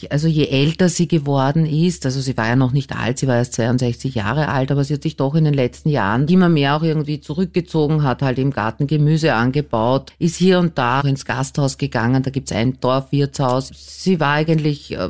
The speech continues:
man kann sagen, also sie hat eher zurückgezogen gelebt, war sehr gut mit allen Nachbarn, freundlich mit ihnen geplaudert, manchmal auch zu irgendeinem E-, Nachbarn nach Hause gegangen oder umgekehrt.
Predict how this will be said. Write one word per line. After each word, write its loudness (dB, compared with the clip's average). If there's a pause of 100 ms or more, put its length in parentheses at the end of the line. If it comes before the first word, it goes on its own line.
(160)
man -6
kann -2
sagen, -2
also -4
sie -6
hat -8 (520)
eher 2
zurückgezogen -4
gelebt, -2 (160)
war 0
sehr 0
gut 2
mit 4
allen 2
Nachbarn, 0
freundlich -2
mit 0
ihnen 2
geplaudert, 0 (460)
manchmal 2
auch 0
zu -4
irgendeinem 2
E-, 0
Nachbarn 0
nach -2
Hause -2
gegangen -2
oder -4
umgekehrt. 0